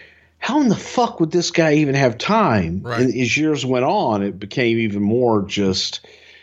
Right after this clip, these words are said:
Speaker 1: to think that he'd be able to do that. You know, I, I get so busy that I don't call my family for days when I'm on the road, 'cause you just, you're, you're going, going, going. Um, so that is my takeaway from WrestleMania three that just blew my mind,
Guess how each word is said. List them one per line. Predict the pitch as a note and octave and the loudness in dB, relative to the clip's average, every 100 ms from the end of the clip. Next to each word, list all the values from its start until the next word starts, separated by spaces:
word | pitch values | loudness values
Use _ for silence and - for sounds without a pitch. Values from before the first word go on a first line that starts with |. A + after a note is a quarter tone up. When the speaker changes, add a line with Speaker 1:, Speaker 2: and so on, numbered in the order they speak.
| _ _ - | _ _ -4
Speaker 1:
to | A2+ | -2
think | A#2 A#2+ A#2 | 2 0 2
that | A2+ G2 | 0 0
he'd | A2+ G2+ | 2 2
be | G2+ G2 | 2 2
able | F#2+ | 0
to | F2+ | -2
do | F2 G#2+ | 0 2
that. | G2+ D2 D2 C2+ | 2 -2 -6 -6
You | E2+ | -4
know, | E2 | -2
I, | F#2 A2+ G#2+ - | 0 0 -2 -2
I | |
get | A#2 A#2+ | 0 0
so | - G#2+ | -2 -4
busy | F#2+ G2+ G#2 G#2+ | -2 -2 -2 -2
that | G2+ | 0
I | G2+ A#2 | 0 0
don't | A2 | -2
call | - G#2+ | -2 -2
my | A2 A#2+ | -2 -2
family | C#3+ E3 D3 F#2 | -2 0 0 -4
for | F2+ | -4
days | E2+ E2+ E2 E2 | -2 -2 -2 -2
when | F2 | -2
I'm | E2+ | 0
on | E2+ D#2 | 0 -2
the | |
road, | D#2 D2+ - - - _ _ _ _ _ _ _ _ - | -4 -4 -6 -10 -18 _ _ _ _ _ _ _ _ -2
'cause | E2+ D#2+ D2 - - | 2 2 0 -4 -6
you | - F2 | -4 -2
just, | E2+ F2+ E2+ - | 0 0 0 0
you're, | F2+ F2 E2+ - | 2 0 -2 -6
you're | E2+ F2 F2 | 0 2 0
going, | F2 G#2 C3 C#3 - | 0 0 2 0 -2
going, | C#2+ F#2 A2 A2+ | -4 0 2 2
going. | G2 C3+ D3 - - - | 2 0 0 -6 -16 -10
Um, | F2 F2 | -4 0
so | F2 A2 | 2 2
that | C3 C3 - - - - _ - - | 2 0 -6 -20 -20 -20 _ -20 -4
is | B2 A2 | -2 2
my | C3 B2+ | 0 0
takeaway | C#3 G#2+ G#2 G2 F#2 | 0 0 0 0 0
from | F#2+ F#2+ | -2 -6
WrestleMania | F2+ - F#2 F2 F2 E2+ | -4 -4 -4 -2 -4 -4
three | F#2+ F2+ | 0 2
that | E2 - | 2 -2
just | - F2 F2+ | -2 -2 -2
blew | F#2 G2+ G#2+ G#2 | 0 4 4 4
my | F#2+ E2+ D#2+ | 4 2 0
mind, | D#2 E2 E2+ E2 D#2+ C#2+ B1+ - - | 0 0 0 -2 -4 -4 -6 -10 -14